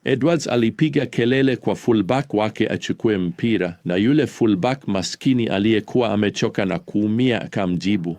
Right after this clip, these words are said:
"Umewacha wewe, chukua mwenyewe." Sasa siwezi kujizuia kufikiria kwamba kama matokeo yangekuwa yanahesabiwa kati ya wanafunzi na dunia, kwa wakati huu,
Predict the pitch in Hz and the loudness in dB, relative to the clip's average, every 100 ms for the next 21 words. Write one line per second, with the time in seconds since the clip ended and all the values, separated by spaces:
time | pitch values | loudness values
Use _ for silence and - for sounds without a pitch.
0 | - 90 95 98 127 127 120 104 107 107 | -4 0 2 2 0 0 0 2 2 2
1 | 104 - - - 120 113 95 82 85 87 | 0 -2 -6 -2 -2 0 0 -2 0 0
2 | 80 69 - _ _ _ _ _ _ _ | -2 -4 -12 _ _ _ _ _ _ _
3 | _ _ _ _ _ _ _ _ _ _ | _ _ _ _ _ _ _ _ _ _
4 | _ _ _ _ - - 156 - 123 165 | _ _ _ _ -6 -2 0 0 0 0
5 | - 143 160 190 196 160 120 92 101 92 | 0 4 4 4 0 -2 -2 0 -2 2
6 | 123 147 143 135 95 95 - 120 131 123 | 4 4 2 -4 -6 -6 -2 0 2 0
7 | - 120 117 104 - 123 123 113 107 92 | 0 0 2 0 -2 -2 0 2 0 0
8 | 101 - 131 117 101 92 98 90 - 131 | -4 -2 0 2 2 0 -2 -4 -2 0
9 | 113 92 90 98 92 95 87 107 117 101 | 0 0 0 -2 -2 -2 -2 0 0 0
10 | - 120 - 110 87 87 87 - 123 110 | -2 -4 -2 -2 0 -2 -4 -2 -2 0
11 | 104 95 87 85 95 104 101 90 90 _ | 0 0 0 0 0 0 0 0 -6 _
12 | 117 101 92 131 135 131 113 107 101 | -2 -2 -2 -2 -2 0 -2 0 -2